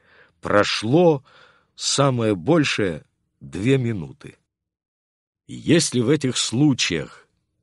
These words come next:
сверхъестественную быстроту течения сознания Рибо пытается объяснить состоянием асфиксии, удушья, то это объяснение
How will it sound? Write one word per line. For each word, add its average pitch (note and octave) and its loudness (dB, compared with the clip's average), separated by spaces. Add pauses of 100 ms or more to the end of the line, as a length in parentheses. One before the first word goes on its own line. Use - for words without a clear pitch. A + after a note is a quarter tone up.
(140)
сверхъестественную C3+ 0
быстроту A#2+ 0
течения A#2 0
сознания F#2+ -2 (240)
Рибо G#2+ 4
пытается F#2 0
объяснить F2 -4
состоянием F2 -2 (300)
асфиксии, F#2 -2 (300)
удушья, G2+ -6 (760)
то B2 4
это E3+ 4
объяснение C3 0